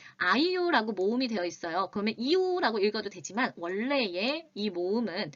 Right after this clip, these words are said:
탈락음이 발생했습니다. 이오, 아이오유예요, 원래는. 근데 이 앞에 자음이 있을 때에는 오어가 탈락시킬 수 있거든요.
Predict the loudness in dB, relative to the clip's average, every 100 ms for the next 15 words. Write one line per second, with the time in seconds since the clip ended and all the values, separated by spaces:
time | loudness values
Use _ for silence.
0 | -12 -14 -4 0 0 0 -4 -6 -8 -10
1 | -10 -12 -8 -8 -10 -6 0 6 8 8
2 | 8 6 2 -6 0 4 4 4 2 0
3 | -2 -4 -6 -8 -10 -10 -6 -4 -4 -6
4 | -4 -4 -6 -14 -10 -4 2 4 4 0
5 | 0 0 0 0 0 0 2 2 4 2
6 | 2 0 0 -4 -8 -8 -6 -4 -4 0
7 | 0